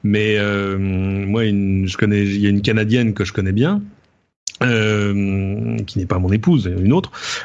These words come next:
euh, qui dit mais attendez, mais, euh, moi il faudrait en fait que je prenne un forfait free avant de rentrer au Canada, parce que c'est bien moins cher que tout ce qu'il y a, euh, partout, et qu'aujourd'hui ils donnent cent gigas de données, ce qui n'existe pas au Canada,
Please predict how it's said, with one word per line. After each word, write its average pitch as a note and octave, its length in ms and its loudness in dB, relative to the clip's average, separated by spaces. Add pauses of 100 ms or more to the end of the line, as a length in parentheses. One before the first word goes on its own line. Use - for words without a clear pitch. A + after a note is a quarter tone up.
(120)
euh, A2+ 220 2
qui G2+ 160 -2
dit C3+ 100 2
mais C3 100 4
attendez, A2+ 300 2
mais, G#2 240 2
euh, G2 220 0
moi G#2+ 180 2
il G2+ 60 -2
faudrait G#2 200 -2
en G#2+ 40 -2
fait A2+ 180 -2
que A2+ 100 -2
je G2+ 80 -10
prenne A2 200 -2
un G2+ 260 0
forfait G#2 360 -2
free D#3+ 280 0
avant G2+ 180 0
de G#2 60 0
rentrer G2 320 -2
au G#2 60 0
Canada, D#3 380 0 (640)
parce G#2 240 0
que G#2 340 2
c'est G#2+ 200 -2
bien B2 320 2
moins B2 180 2
cher C3+ 240 -2
que A2 80 -4
tout G#2 140 -4
ce - 100 -8
qu'il A2+ 100 -2
y G#2+ 40 2
a, G#2 120 -2
euh, F#2+ 280 -2
partout, F#3 480 -2
et A#2 80 2
qu'aujourd'hui G#2 680 0
ils A#2 40 0
donnent C#3+ 220 2
cent E3+ 260 0
gigas C3+ 300 2
de B2+ 60 -2
données, D#3+ 260 0
ce C3+ 80 -6
qui - 100 -2
n'existe G#2+ 480 0
pas A#2+ 160 0
au A#2 60 0
Canada, G#2 440 0